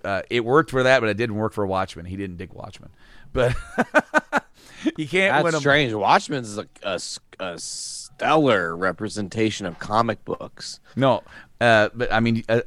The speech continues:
Speaker 1: you can't win 'em all. But at least we, we, you know, we talk about it. We, uh, we, you know, through the years we've sat here and we've d-, and we've reviewed so many things that have come out. We've, we've, we've discussed it to death.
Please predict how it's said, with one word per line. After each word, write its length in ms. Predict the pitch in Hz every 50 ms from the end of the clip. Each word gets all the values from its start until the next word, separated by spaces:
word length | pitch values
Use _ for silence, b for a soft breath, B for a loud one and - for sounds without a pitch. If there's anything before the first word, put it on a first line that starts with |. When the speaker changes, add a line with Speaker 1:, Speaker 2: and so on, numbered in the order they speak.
| - -
Speaker 1:
you 140 | 107 110 107
can't 240 | - 165 185 -
win 140 | 170 165 165
'em 120 | 160 147 139
all. 200 | 143 139 120 104
But 120 | 113 117
at 100 | 117 107
least 240 | 120 135 151 147 -
we, 260 | 147 139 123 117 - - 71
we, 120 | 104 113 113
you 200 | 110 90 107 107
know, 180 | 104 104 104 - - b b b b b b b b b b - -
we 160 | 117 127 131
talk 320 | - - 120 117 120 - -
about 320 | 95 87 95 90 85 87
it. 120 | 87 - -
We, 240 | 101 107 110 101 101
uh, 180 | 98 98 95 90 - 95
we, 120 | 98 104 - -
you 60 | 92
know, 180 | 98 95 90 - - - - b b b b b
through 120 | - 143
the 120 | 135 143 127
years 340 | 113 117 120 117 110 98
we've 140 | 107 104 98
sat 240 | - - 120 110 -
here 220 | 107 110 110 107 98
and 160 | 98 101 101
we've 180 | 101 104 92 85
d-, 140 | 101 -
and 120 | - 101 101
we've 140 | 101 95 101
reviewed 680 | 107 104 95 85 90 107 113 113 107 101 92 85 85
so 200 | - - 107 110
many 200 | 110 110 107 104
things 260 | 95 - 104 104 101
that 60 | 95 92
have 120 | 87 -
come 220 | - - 98 98 95
out. 120 | 92 -
We've, 280 | 92 95 95 90 80 85
we've, 180 | 95 104 104 90 85
we've 160 | 101 107 98
discussed 540 | 98 95 - - - 104 107 107 - - -
it 120 | - -
to 120 | - - 98
death. 460 | 90 87 101 101 95 90 - -